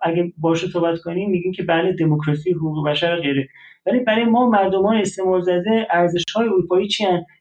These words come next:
نژاد پرستی، سفید برترپنداری، استعمار، سلطه و اینهاست. یعنی واقعاً،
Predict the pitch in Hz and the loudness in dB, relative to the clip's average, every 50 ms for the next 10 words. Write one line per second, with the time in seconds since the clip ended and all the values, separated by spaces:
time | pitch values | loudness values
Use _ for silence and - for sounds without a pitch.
0 | _ _ _ 151 160 160 175 180 175 175 185 175 175 170 165 - - - 208 208 | _ _ _ 0 2 4 2 2 2 2 2 2 2 2 0 -2 -6 -4 0 0
1 | 214 220 220 220 - - _ _ _ _ _ _ _ _ - - 170 170 165 160 | 0 0 0 -4 -8 -14 _ _ _ _ _ _ _ _ -4 0 0 2 2 2
2 | 180 170 143 170 160 160 160 175 160 160 156 180 165 165 160 160 165 160 160 180 | 0 0 2 2 2 2 2 2 2 2 2 2 2 2 4 2 2 2 0 0
3 | 196 202 202 208 208 208 208 - _ _ _ _ _ _ _ _ _ - 170 170 | 0 0 0 0 0 -2 -6 -12 _ _ _ _ _ _ _ _ _ 0 0 0
4 | 170 - - 175 160 156 160 165 175 185 190 190 190 190 190 - - _ _ _ | 0 0 2 2 2 2 2 2 2 2 2 2 0 -2 -4 -8 -14 _ _ _
5 | _ _ _ - - - - 165 156 147 151 - 180 180 185 185 175 180 175 175 | _ _ _ -20 -16 -4 0 2 2 2 2 2 2 4 4 4 4 2 2 2
6 | 160 156 139 160 170 143 131 - 156 156 180 190 185 - - 160 170 170 170 170 | 0 0 2 0 0 0 0 0 0 0 2 0 0 -2 -2 -2 0 0 2 2
7 | 185 196 202 196 - | 2 2 2 0 -4